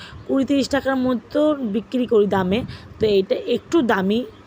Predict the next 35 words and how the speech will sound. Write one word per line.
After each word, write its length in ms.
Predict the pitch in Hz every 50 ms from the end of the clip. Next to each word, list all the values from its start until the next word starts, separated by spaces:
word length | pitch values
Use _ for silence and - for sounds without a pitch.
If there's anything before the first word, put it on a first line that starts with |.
| - - - - - -
একটু 240 | 202 196 - - 262
দামিটা 420 | 208 208 202 190 190 202 196 233
নিয়ে 240 | 220 208 208 208 214
নিলাম, 300 | 208 208 202 220 240 254 -
কাঁচের 420 | - 220 202 196 - - 240 220 214
বোতল। 480 | 190 190 190 190 - 226 226 247 269 -
আর 420 | - 233 202 196 190 196 202 196
সত্যি 320 | 185 - 220 208 - - 240
কথা 100 | 247 247
বলতে 340 | 240 240 240 233 - 262
ভালো 280 | 220 180 180 208 226 240
লাগছিলো 360 | 247 240 233 208 220 233 226
ভীষণ, 440 | 208 196 202 185 - 226 220 214 226 - - - - - - - - - - -
তো 100 | 247 240
সেই 180 | - 247 226
জন্যে 220 | 208 226 240 240 247
এই 460 | 247 240 233 220 226 233 233 226 233 339 - -
কাঁচের, 360 | 214 202 202 196 - 240 220
উম, 380 | 202 196 202 202 208 202 196 202 - - 196
সিঁদুরটা 420 | - - 226 202 220 202 247 233
নিয়ে 220 | 220 208 208 208 208
নিলাম। 280 | 208 214 226 247 269 - - - - - - - - -
আর 100 | 185 170
সত্যি 300 | - - 202 - 240 247
কথা 120 | 240 247
বলতে 320 | 240 247 254 226 - 226
কাস্টমাররা 800 | 208 - 196 196 - - - 240 233 226 226 220 214 226 226 226 220 -
খুশি 260 | - 233 220 - 262 262
হয়ে 180 | 247 233 233
যায়, 140 | 208 208 196
গেছিলো 400 | 185 208 196 - - - 208 220
এই 120 | 214 202
দু-, 240 | 190 175 202 208 214
এইটা 300 | 214 196 185 185 - 208
নিয়ে। 360 | 190 190 185 185 180 170 160